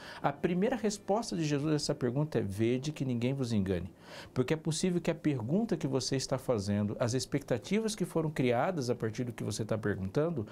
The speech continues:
ou para o que você está perguntando, estão te deixando suscetível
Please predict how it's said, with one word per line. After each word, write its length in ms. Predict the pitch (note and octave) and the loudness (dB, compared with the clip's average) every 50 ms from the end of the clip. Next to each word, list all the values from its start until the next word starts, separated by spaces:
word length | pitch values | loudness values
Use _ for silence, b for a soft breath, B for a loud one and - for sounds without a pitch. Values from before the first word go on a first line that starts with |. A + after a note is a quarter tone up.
| B B B | B B B
ou 200 | B B2+ B2+ B2 | B 0 0 0
para 440 | - - - D#3 D#3 F3 G#3 G#3 E3+ | -2 -2 2 2 2 4 2 2 0
o 40 | C#3+ | 0
que 100 | - B2 | -2 -4
você 280 | A2+ A2+ G#2+ - - | -4 -4 -4 -4 -4
está 180 | G2+ G#2 - G#2+ | -6 -6 -6 -6
perguntando, 680 | G#2 - G#2 F#2+ G2 G2+ G2+ - D3+ E3+ E3+ D#3 A#2+ - B B B B | -4 -4 -4 -4 -4 -6 -2 0 0 0 0 -2 -6 -12 B B B B
estão 260 | C3+ A#2+ - D3+ D3+ | -4 -2 0 0 -2
te 120 | D3+ - D3+ | -2 -2 0
deixando 500 | C3+ C3 B2+ - - C#3+ D3 D3+ D3 D3 | 0 0 0 0 0 0 0 0 0 -2
suscetível 920 | - - G#3+ G#3+ G#3+ - A#3 G#3 G#3+ - - E3 E3+ F3+ F3+ F#3+ G#3 | -2 -2 0 0 0 0 0 -2 -2 -2 0 2 2 2 2 0 -2